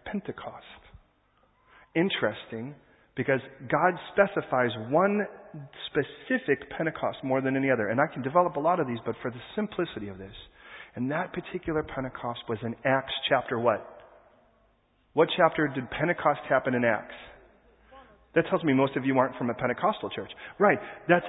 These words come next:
Acts chapter two. And interesting, if you ask people, "What's the greatest thing that ever took place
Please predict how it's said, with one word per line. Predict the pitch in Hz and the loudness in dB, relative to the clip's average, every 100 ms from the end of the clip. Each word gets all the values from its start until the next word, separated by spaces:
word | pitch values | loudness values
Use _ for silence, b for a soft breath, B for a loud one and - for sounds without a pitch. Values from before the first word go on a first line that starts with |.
| - | 8
Acts | 165 - - - | 10 10 0 8
chapter | 180 - 165 - | 8 8 -2 4
two. | 185 151 - - - - - - _ _ b b - | 8 8 6 -10 -18 -20 -20 -20 _ _ b b -4
And | 175 | 6
interesting, | 214 - 160 143 160 165 | 6 8 6 6 2 2
if | 208 | 6
you | 226 | 8
ask | 226 220 | 8 8
people, | 131 | 4
"What's | 135 220 - | 6 6 6
the | 139 | 6
greatest | 175 214 - | 8 6 4
thing | 202 | 6
that | 165 151 | 8 8
ever | 185 | 6
took | - 190 | 2 4
place | - | 2